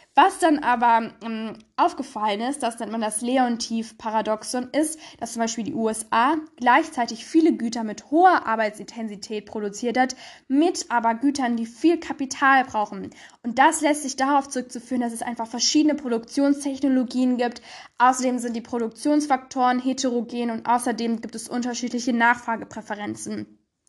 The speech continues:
Und dementsprechend wurde diese Faktorproportionstheorie ausgeweitet zur Neofaktorproportionstheorie. Was euch jetzt aber bestimmt aus-, aufgefallen ist, dass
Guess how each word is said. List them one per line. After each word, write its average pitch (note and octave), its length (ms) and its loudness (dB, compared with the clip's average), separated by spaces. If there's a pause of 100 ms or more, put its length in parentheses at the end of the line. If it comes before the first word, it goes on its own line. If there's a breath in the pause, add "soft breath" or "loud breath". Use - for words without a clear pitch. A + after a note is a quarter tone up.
(140)
Und C4+ 160 4
dementsprechend D4+ 800 2 (320 loud breath)
wurde C4+ 240 2
diese A#3 220 -2
Faktorproportionstheorie C4+ 1400 0
ausgeweitet C4+ 1000 2
zur C4 160 -2
Neofaktorproportionstheorie. A3 2000 -4 (480 soft breath)
Was E4+ 160 4
euch F#4+ 160 0
jetzt D4+ 160 0
aber C4+ 160 4
bestimmt C4 400 -2
aus-, C4 240 2 (100)
aufgefallen A3+ 720 -2
ist, A3+ 180 -4
dass A#3 220 -2